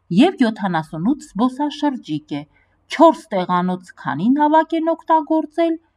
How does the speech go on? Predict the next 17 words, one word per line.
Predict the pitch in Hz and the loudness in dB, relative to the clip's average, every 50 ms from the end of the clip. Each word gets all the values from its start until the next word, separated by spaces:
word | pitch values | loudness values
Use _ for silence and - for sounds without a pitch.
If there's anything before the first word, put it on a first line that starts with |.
| _ _ _ - | _ _ _ -12
վեց | 156 156 165 214 269 294 - - | -6 -2 0 0 0 0 -2 -6
տեղանոց | _ - 302 294 302 302 302 302 311 311 311 - _ | _ -4 -4 -2 -2 -4 -4 -4 -4 -6 -8 -10 _
քանի | - - 165 147 156 180 226 269 | -12 -8 -6 -4 0 2 4 4
նավակ | 269 220 165 131 143 156 180 208 220 220 - 226 226 | 4 4 0 -2 -4 -2 -4 -4 -4 -4 -4 -4 -4
են | 226 220 226 - _ _ _ _ _ - | -2 -4 -6 -10 _ _ _ _ _ -2
օգտագործել։ | - 240 - - _ - 233 233 220 - - 214 220 220 214 _ _ - 131 123 123 - _ _ _ _ _ _ _ _ _ _ _ _ _ _ _ _ _ _ - | -2 -2 -2 -4 _ 0 0 0 0 -4 -6 -8 -8 -8 -10 _ _ -10 -10 -10 -10 -12 _ _ _ _ _ _ _ _ _ _ _ _ _ _ _ _ _ _ 4
Ինչ | 247 294 359 349 - - - 339 | 4 4 4 2 -4 -6 -4 -4
ենք | 359 370 349 - - - _ _ - 175 | -4 -4 -6 -8 -12 -20 _ _ -2 -2
անում։ | 175 170 165 156 143 139 143 139 _ _ _ _ _ _ _ _ _ _ _ _ _ _ | 0 0 -2 -4 -6 -8 -10 -14 _ _ _ _ _ _ _ _ _ _ _ _ _ _
Ենթադրում | 180 170 247 302 359 381 339 - - - 208 185 151 170 156 156 156 143 143 147 | 2 4 4 4 4 2 -2 -6 -2 0 0 0 0 -4 -6 -6 -6 -4 -4 -2
ենք, | 175 226 294 262 - - - _ _ _ _ _ _ _ - | 0 0 0 0 -2 -10 -20 _ _ _ _ _ _ _ -10
բոլոր | 156 147 202 254 294 320 359 427 440 381 220 - - | -2 4 6 6 6 6 4 4 4 2 0 0 0
տասնհինգ | - 175 196 220 220 - - 262 262 226 - 285 311 294 233 - - - | 2 2 2 2 0 0 2 2 2 4 2 4 4 4 4 4 0 -4
նավակները | 170 165 160 160 147 139 127 127 - _ 185 202 262 330 359 381 392 403 403 _ _ _ _ _ _ _ _ | -2 0 0 0 0 0 -2 -2 -4 _ -2 0 2 2 2 2 0 -2 -4 _ _ _ _ _ _ _ _
չորս | - - 220 233 269 349 381 - - - - _ _ _ _ _ _ _ _ 196 | -10 -2 2 2 4 4 2 -2 -8 -18 -20 _ _ _ _ _ _ _ _ 0
տեղանոց | 196 202 202 220 254 262 254 - 165 - - - 156 | 0 2 4 4 4 6 4 4 2 -2 -8 -12 -12
են։ | 127 135 | -12 -12